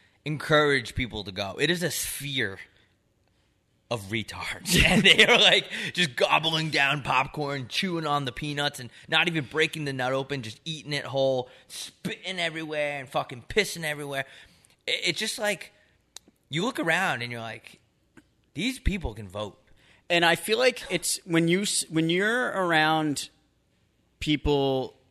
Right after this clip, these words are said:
Speaker 2: who are letting their kids eat cotton candy, I think that's when you start getting into the very shitty part of the world. Like, you're, like,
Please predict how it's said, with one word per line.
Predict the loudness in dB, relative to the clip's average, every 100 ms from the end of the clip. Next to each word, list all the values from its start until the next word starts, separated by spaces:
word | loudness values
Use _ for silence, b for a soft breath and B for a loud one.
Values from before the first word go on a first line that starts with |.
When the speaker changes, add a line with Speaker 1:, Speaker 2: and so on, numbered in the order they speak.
| _ _ _ _ -12
Speaker 2:
who | -4
are | 0
letting | 2 2
their | 2 -2
kids | 0 0 0
eat | -2
cotton | 2 2 2 -2
candy, | 0 2 2 0 0
I | -2
think | -2 2
that's | 4 4 2
when | -4
you | -4
start | -2 2 2 2
getting | 2 2
into | 0 -4 -6 -6 -6 -10 -14 -20 -16
the | -12
very | -4 0 0 -2 -4 -6
shitty | -6 -4 -4
part | -6 -8
of | -8
the | -10
world. | -10 -10
Like, | -6 -6 -4
you're, | -6 0
like, | 0 -2